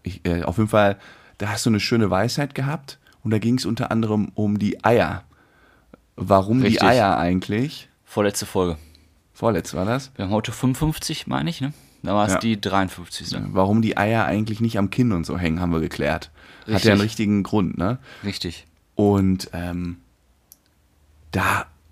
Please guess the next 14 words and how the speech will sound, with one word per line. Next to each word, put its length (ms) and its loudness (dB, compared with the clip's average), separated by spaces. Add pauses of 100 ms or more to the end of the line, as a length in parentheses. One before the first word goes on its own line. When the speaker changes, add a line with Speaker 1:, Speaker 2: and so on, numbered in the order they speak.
(280)
Speaker 1:
habe 200 2
ich 100 -2
mich 160 0
ja 100 0
mit 180 0
unserem 240 0
Arzt 580 -4
drüber 320 0
unterhalten 440 0
auf 160 -4
dem 100 0
J 140 -4
G 120 -4
A. 260 -2